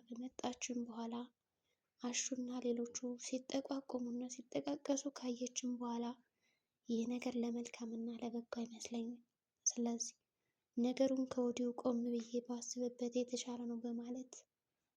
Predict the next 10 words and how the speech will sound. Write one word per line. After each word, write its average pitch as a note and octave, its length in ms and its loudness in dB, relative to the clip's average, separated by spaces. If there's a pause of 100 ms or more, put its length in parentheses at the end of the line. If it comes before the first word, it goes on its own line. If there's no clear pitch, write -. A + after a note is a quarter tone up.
በርቀት B3+ 420 2
ሆነ B3 200 0
እያንዳንዱ A#3 600 -2
የሚያወሯትን A#3+ 760 0
ንግግር A#3+ 540 2
በሙሉ A#3+ 360 2 (640)
ስታዳምጣቸውም A#3 1160 -2
ነበረ። A#3 360 2 (640)
ሴቶቹ D4+ 420 4 (140)
ተንጨርጭረውባታል። B3+ 1120 0